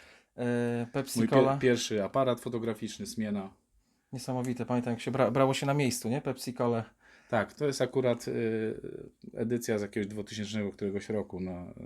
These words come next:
Speaker 2: na cześć właśnie tam starej Pepsi Coli. Także
Speaker 1: Mhm.
Speaker 2: postawiłem, bo wygląda.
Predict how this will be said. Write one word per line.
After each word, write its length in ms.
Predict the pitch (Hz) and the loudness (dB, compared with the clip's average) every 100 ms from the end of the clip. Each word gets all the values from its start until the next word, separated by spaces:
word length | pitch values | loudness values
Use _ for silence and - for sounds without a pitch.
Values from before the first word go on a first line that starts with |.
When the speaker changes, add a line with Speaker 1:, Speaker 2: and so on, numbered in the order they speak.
| - | -12
Speaker 2:
na 260 | 98 95 90 | -8 -8 -8
cześć 260 | - 92 | -8 -8
właśnie 380 | 98 87 - 92 | -8 -10 -10 -14
tam 280 | 85 82 85 | -12 -12 -10
starej 340 | - 90 90 | -10 -8 -8
Pepsi 280 | 87 85 - | -8 -10 -10
Coli. 360 | - 90 87 - _ _ _ _ - | -10 -8 -8 -12 _ _ _ _ -12
Także 300 | 127 113 98 | -6 -4 -4
Speaker 1:
Mhm. 100 | 104 | -4
Speaker 2:
postawiłem, 520 | 117 - 113 110 101 | -4 -2 0 0 0
bo 120 | 87 | -2
wygląda. 400 | 92 92 95 85 | -8 -6 -6 -8